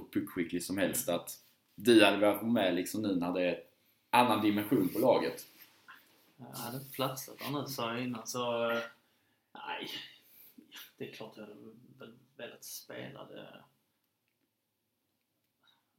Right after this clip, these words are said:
Speaker 2: Inte nu, men i början när jag tänkte, ska jag spela någon annanstans nu, liksom? Så, nej, jag känner faktiskt inte att jag vill spela i Kristianstad I K,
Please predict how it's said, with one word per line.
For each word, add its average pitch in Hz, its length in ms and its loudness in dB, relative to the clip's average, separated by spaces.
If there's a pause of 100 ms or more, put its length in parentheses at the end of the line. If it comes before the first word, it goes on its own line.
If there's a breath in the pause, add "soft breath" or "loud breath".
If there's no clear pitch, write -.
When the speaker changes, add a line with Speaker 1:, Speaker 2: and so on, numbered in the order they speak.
(100)
Speaker 2:
Inte 131 300 -12 (140)
nu, 135 240 -10
men 120 200 -8
i 120 100 -8
början 120 340 -4
när 113 160 -8
jag 113 140 -12 (240)
tänkte, 123 380 -12 (720)
ska - 100 -20
jag - 80 -16
spela 123 340 -12
någon 135 100 -14
annanstans 135 640 -16
nu, - 60 -14 (100)
liksom? - 260 -20
Så, 131 200 -10 (680 soft breath)
nej, 147 200 6
jag 139 120 6
känner 135 280 0
faktiskt 135 340 -4
inte 123 340 -6
att - 460 -16 (1400)
jag 110 140 -12
vill - 100 -12
spela 117 320 -10
i 113 40 -14
Kristianstad - 460 -16
I - 140 -14
K, 107 60 -16